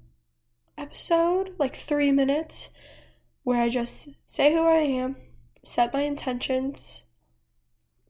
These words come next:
and then we can move on to my first actual episode and enjoy a long conversation together. So, my name is Brooke.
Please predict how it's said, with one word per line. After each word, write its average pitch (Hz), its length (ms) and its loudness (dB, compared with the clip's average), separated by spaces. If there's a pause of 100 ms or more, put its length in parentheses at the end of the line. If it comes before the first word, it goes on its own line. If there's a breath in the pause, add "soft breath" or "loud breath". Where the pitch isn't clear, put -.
and 294 140 0
then 311 60 2
we 311 100 2
can 311 160 0
move 294 200 2
on 277 240 2
to 220 140 -6
my 233 80 -2
first 254 300 -4
actual 247 360 -2
episode 262 680 -4 (1000)
and 240 100 0
enjoy 240 560 0
a 247 140 -2
long 226 520 0
conversation 247 600 -4
together. - 480 -10 (880 loud breath)
So, 254 320 0
my 247 200 -2
name 254 120 2
is 381 140 -2
Brooke. 220 400 0